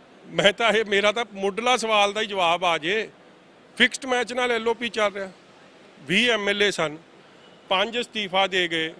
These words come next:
ਪਾਰਟੀ ਛੱਡ ਗਏ। ਕਾਂਸਟੀਟਿਊਸ਼ਨ ਦੇ ਉੱਤੇ ਹੈ ਕਿ ਇਹ, ਅ, ਆਪਾਂ ਇੱਥੇ ਫੈਸਲੇ ਕਰਨ ਵਾਲੇ ਉੱਤੇ ਹਾਂ ਜੀ। ਬੜਾ ਸਪਸ਼ਟ ਹੈ ਜੀ ਕਿ ਜੇ ਕੋਈ ਕਿਸੇ ਹੋਰ ਪਾਰਟੀ ਤੋਂ ਲ-, ਲੜੇ ਉਹ disqualified ਹੈ,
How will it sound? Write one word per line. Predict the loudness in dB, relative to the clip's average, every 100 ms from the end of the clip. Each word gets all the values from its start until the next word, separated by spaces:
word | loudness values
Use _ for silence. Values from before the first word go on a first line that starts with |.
| 0
ਪਾਰਟੀ | 4 4 2 -4
ਛੱਡ | 2 0 2
ਗਏ। | -2 2
ਕਾਂਸਟੀਟਿਊਸ਼ਨ | 4 4 2 -6 -6 -2 0 0
ਦੇ | -4
ਉੱਤੇ | -2 2
ਹੈ | 2
ਕਿ | 2 0 0 0 -4 0
ਇਹ, | 2 4 2 2
ਅ, | 0 0 2 2 2 2 4
ਆਪਾਂ | 2 2 -2
ਇੱਥੇ | -2 -4 -6
ਫੈਸਲੇ | -6 -6 -8 -8
ਕਰਨ | -8 -4
ਵਾਲੇ | -2 -2
ਉੱਤੇ | -4 -2 -4
ਹਾਂ |
ਜੀ। | -4 -12 -20 -20 -20 -20 -20 -2
ਬੜਾ | 2 4
ਸਪਸ਼ਟ | 4 0 0 -2
ਹੈ | -6
ਜੀ | -6 -14 -20 -20 -20 -4
ਕਿ | 0
ਜੇ | 2 2
ਕੋਈ | 0 -4
ਕਿਸੇ | -8 -4 -4
ਹੋਰ | -2 -4
ਪਾਰਟੀ | 0 0 0 -6
ਤੋਂ | -8 -4
ਲ-, | -4 -2
ਲੜੇ | -2 0
ਉਹ | 0 -2
disqualified | -2 -2 0 0 2 0 0
ਹੈ, | -2